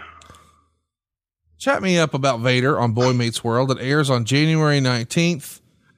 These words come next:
Uh, he's in the Vader character, totally. He's the father of a middle school kid who I guess is a bully, uh, named Frankie the Enforcer. And you guys would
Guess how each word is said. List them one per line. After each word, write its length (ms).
Uh, 140
he's 220
in 100
the 60
Vader 260
character, 600
totally. 580
He's 220
the 100
father 440
of 80
a 60
middle 200
school 300
kid 280
who 100
I 80
guess 240
is 140
a 20
bully, 420
uh, 160
named 240
Frankie 380
the 140
Enforcer. 600
And 120
you 100
guys 180
would 240